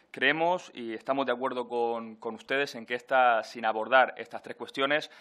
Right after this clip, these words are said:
no podrá haber, eh, un acuerdo amplio, al menos con el grupo al que yo represento. Hay grupos parlamentarios como el Partido Popular que dicen no entender el sentido de esta huelga, pero, eh, la ciudadanía tiene que saber que la lonce no está ni mucho menos derogada.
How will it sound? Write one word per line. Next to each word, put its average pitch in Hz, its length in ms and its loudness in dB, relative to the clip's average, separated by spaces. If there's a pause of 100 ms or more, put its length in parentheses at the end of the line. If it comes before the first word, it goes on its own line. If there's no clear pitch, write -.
(140)
no 113 160 -8
podrá 127 260 4
haber, 131 500 4
eh, 82 440 -10
un 127 120 -4
acuerdo 135 520 4
amplio, 151 480 6 (180)
al 113 140 4
menos 139 400 0 (160)
con 120 160 -4
el 113 80 -4
grupo 131 320 -2
al 123 120 0
que 113 140 -10
yo 120 340 0
represento. 113 640 -4
Hay 107 200 -4
grupos 120 300 -6
parlamentarios 113 640 2
como 117 180 -8
el 107 40 -6
Partido 120 320 -6
Popular 120 460 2
que - 80 -10
dicen 123 260 -6
no 131 100 2
entender 135 440 2 (220)
el 117 120 -8
sentido 123 500 -6
de 113 120 -4
esta 113 160 -2
huelga, 151 360 4
pero, 156 300 4 (240)
eh, - 60 -10
la 170 80 -4
ciudadanía 127 560 2
tiene 139 240 -2
que 131 80 -2
saber 135 400 2
que 123 100 -8
la 110 100 2
lonce 131 280 -2
no 123 80 -6
está 127 120 -2
ni 120 80 -8
mucho 117 280 -10
menos 120 180 -4
derogada. 113 540 4